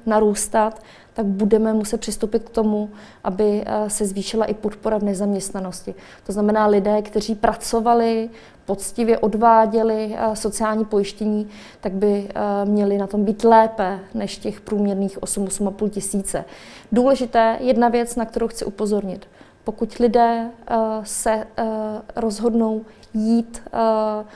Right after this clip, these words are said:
eh, vlastně, když dostanou výpověď, eh, takzvaně, eh, přistoupit na dohodu, tak to pak znamená taky, eh, že budou mít nižší podporu v nezaměstnanosti. To je velmi nebezpečné a na to bych si dávala pozor. Vím, že to je složitá situace,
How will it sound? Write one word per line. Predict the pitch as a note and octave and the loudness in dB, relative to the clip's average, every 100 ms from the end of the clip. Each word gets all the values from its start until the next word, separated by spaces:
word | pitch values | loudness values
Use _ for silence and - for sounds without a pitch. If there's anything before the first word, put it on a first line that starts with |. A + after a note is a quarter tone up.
| - - - | -20 -20 -12
eh, | G#3 G#3 | -6 -4
vlastně, | G3+ G#3 - G#3+ G3 | -2 -2 -4 -4 -4
když | G3 | -4
dostanou | G#3 A3+ A3 | -4 -2 -2
výpověď, | G3+ A3+ B3 G3+ - - - | -2 -2 -2 -2 -6 -12 -12
eh, | - G#3+ G3+ G3+ G3+ G3+ | -8 -4 -2 -2 -4 -6
takzvaně, | G3+ G#3 G#3 G#3+ G#3 G#3 | -4 0 0 0 -2 -6
eh, | G#3+ G#3 | -4 -4
přistoupit | G#3 G#3+ - A3+ G#3+ | -4 -6 -4 -2 -2
na | G#3+ | 0
dohodu, | G3 G#3 B3+ G3+ F#3+ - - - - | 2 2 2 0 -4 -8 -20 -20 -20
tak | - | -10
to | G#3 | -6
pak | G#3+ G#3+ | -2 0
znamená | A3 A3 A3 A3 G#3+ G#3 | 4 4 6 4 2 0
taky, | G#3 G3+ G#3 F#3+ G3+ | -4 -8 -6 -8 -8
eh, | - G3+ G3+ | -6 -4 -4
že | F#3+ | -2
budou | G3 G#3 G#3 | -2 2 2
mít | G#3 G#3 | 2 4
nižší | A3+ G#3+ - G#3+ | 4 2 -2 -4
podporu | A3 G#3+ A3 G#3+ | -4 -2 0 0
v | |
nezaměstnanosti. | G3+ G#3 G3+ - F#3 - F#3+ | 0 0 -2 -4 -8 -8 -6
To | G3 | -4
je | |
velmi | F#3+ G#3+ A3+ A#3+ | 0 2 4 2
nebezpečné | A3+ A3 A#3 - A3+ A3 A3 - - - | 0 -2 -6 -6 -4 -6 -8 -18 -18 -6
a | G#3+ | -2
na | G3 | -2
to | G#3 | -2
bych | G#3 | -4
si | - | -4
dávala | G#3+ G#3 G#3 | -2 0 -2
pozor. | G#3 G#3+ G3+ G3 | -2 -2 -2 -2
Vím, | G3+ G3+ | 0 0
že | G#3+ | 0
to | A#3 | -2
je | |
složitá | A3+ A3+ G#3+ A3 A3+ | -2 -2 -2 0 -2
situace, | A3 G3+ A#3+ B3 A#3+ C4 B3 | -2 -4 0 0 0 -2 -2